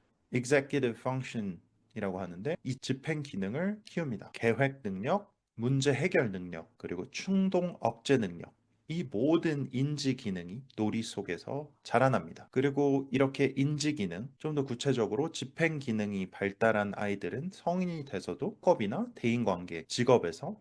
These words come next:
성공할 가능성이 높습니다. 여러분 혹시 어릴 적 친구랑 뭘 하며 놀지 놓고 의견 조율했던 기억 있으세요? 그 과정에서 아이는 갈등을 조율하고 감정을 조절하며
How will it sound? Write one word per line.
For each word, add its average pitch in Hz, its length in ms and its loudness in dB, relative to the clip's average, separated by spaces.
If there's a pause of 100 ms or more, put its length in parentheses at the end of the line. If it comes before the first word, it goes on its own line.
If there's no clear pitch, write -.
성공할 147 580 0
가능성이 98 580 -6
높습니다. 135 540 -6 (1500)
여러분 156 360 6
혹시 170 420 -2
어릴 208 400 6
적 - 260 2
친구랑 107 760 0 (120)
뭘 143 240 8
하며 185 300 0
놀지 113 1000 0
놓고 92 460 -2
의견 147 420 2
조율했던 113 760 2
기억 98 340 0
있으세요? 90 460 -8 (480)
그 208 200 4
과정에서 104 800 2
아이는 95 420 0
갈등을 127 520 2
조율하고 98 760 -2 (300)
감정을 147 640 2
조절하며 87 680 -6